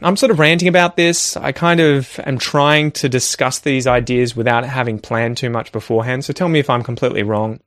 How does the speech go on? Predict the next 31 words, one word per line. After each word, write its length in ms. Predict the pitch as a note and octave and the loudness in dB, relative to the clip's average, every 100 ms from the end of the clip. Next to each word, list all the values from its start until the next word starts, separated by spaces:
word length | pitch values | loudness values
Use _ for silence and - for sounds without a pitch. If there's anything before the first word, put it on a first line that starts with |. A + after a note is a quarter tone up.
| _ _ _ _ _ _ _ _ _ | _ _ _ _ _ _ _ _ _
The, 340 | C#3 C#3 C3+ C#3+ | 4 6 6 4
the 240 | C#3+ C#3+ - | 2 2 2
ultimate 420 | F3 F3+ F#3 - | 2 2 0 0
point 300 | - C#3 - | 0 0 2
is, 240 | C3 B2 | 2 2
I 160 | - B2+ | 0 -4
think 380 | - B2+ B2+ - | 0 -2 -2 0
that 180 | A#2+ - | 0 2
there 180 | B2 | 2
is 300 | B2+ B2+ A#2 - | 2 2 0 -2
a 120 | A#2 | -2
role 520 | A2+ B2+ C3+ C#3+ C#3+ _ _ _ | 2 4 6 4 2 _ _ _
for 540 | _ C3 A#2 A2+ A2 _ _ _ _ _ _ | _ 2 4 4 2 _ _ _ _ _ _
non-native 540 | A2+ C3 E3 E3 D#3 D3+ | -2 0 2 4 4 4
English 300 | C#3+ C#3 - | 0 -2 -2
teachers, 840 | - C3+ - C3+ B2+ B2+ - - _ _ - | 0 0 2 0 0 -2 -8 -12 _ _ -4
native 280 | B2+ D3 | 2 2
English 300 | D3 C#3+ C#3 | 2 0 0
teachers, 720 | - A2+ A2+ A#2 A2+ A2+ - - _ _ - | 0 -2 0 -2 -2 -4 -10 -16 _ _ -8
and 200 | A#2+ A#2+ | -2 0
there 100 | A#2+ | 2
is 80 | |
also 320 | C3+ D3+ D#3 D3+ | 2 2 2 2
a 80 | |
role 460 | B2+ B2 A#2+ A#2+ - | 4 4 4 2 0
for 380 | - C3 A#2 A#2 | -2 2 4 2
trying 500 | - - C3 C#3 C#3+ - - | -2 -4 -2 -2 -4 -6 -2
to 300 | B2 A#2+ A#2+ | -2 0 -4
get 500 | A#2+ C3 C3 A#2+ - _ _ _ - | -4 0 0 -2 -8 _ _ _ -4
an 100 | A#2+ | -4
obscure 840 | A2+ - - C3 C3+ C3 B2+ B2+ | -4 -8 -2 2 4 4 2 -2